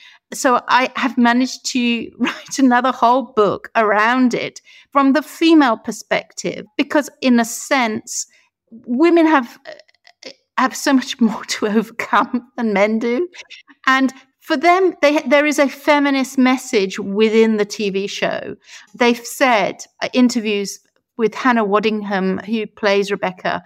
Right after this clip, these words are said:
and Juno Temple, who plays Keely,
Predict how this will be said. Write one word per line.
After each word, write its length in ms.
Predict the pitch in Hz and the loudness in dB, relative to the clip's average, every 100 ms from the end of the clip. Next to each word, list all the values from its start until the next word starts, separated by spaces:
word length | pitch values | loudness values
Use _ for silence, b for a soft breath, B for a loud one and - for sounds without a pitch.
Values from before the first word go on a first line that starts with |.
| b b b b | b b b b
and 420 | 220 214 202 202 190 | -2 -2 -2 -4 -4
Juno 300 | 233 220 202 | 0 2 0
Temple, 400 | - 202 208 185 | -2 -4 -4 -10
who 140 | 196 | -10
plays 500 | - 196 190 - - _ | -4 -2 0 -4 -14 _
Keely, 520 | - 254 196 180 180 | 0 2 2 0 -2